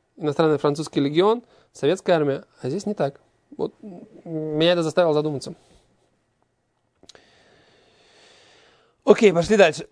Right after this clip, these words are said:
<coughs> Говорит Гемара. Окей, почему проверяем только матерей? Майшно бы наши баткинан. Женщин проверяем. Майшно бы гаври ло баткинан. Почему мужчин мы не проверяем, что они проблемные? Говорит, говорят так. Наши декиминцу, женщины, когда ссорятся, бегаде адади между собой,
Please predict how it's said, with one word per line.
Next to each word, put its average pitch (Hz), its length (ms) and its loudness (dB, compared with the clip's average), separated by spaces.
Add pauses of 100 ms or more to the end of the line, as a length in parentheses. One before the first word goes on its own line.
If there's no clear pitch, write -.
<coughs> - 640 4
Говорит 180 260 2
Гемара. 165 260 0 (400)
Окей, 160 240 0
почему 233 240 2
проверяем 220 300 4
только 208 160 -4
матерей? 175 280 2
Майшно 214 540 2
бы 175 160 2
наши 170 400 0
баткинан. 165 640 2 (240)
Женщин 190 340 0
проверяем. 147 380 2
Майшно 147 540 0
бы 151 100 2
гаври 214 300 4
ло 151 100 2
баткинан. 131 240 -2
Почему 180 160 -2
мужчин 190 320 0
мы 160 60 4
не 135 80 0
проверяем, 120 320 0
что - 120 -10
они 127 120 -2
проблемные? 127 400 -4 (1200)
Говорит, 165 160 0
говорят 190 240 2
так. 147 300 4
Наши 208 480 2
декиминцу, 180 720 2
женщины, 202 320 0
когда 165 220 2
ссорятся, 170 440 2
бегаде 165 460 4
адади 170 360 2
между 143 200 -2
собой, 175 480 2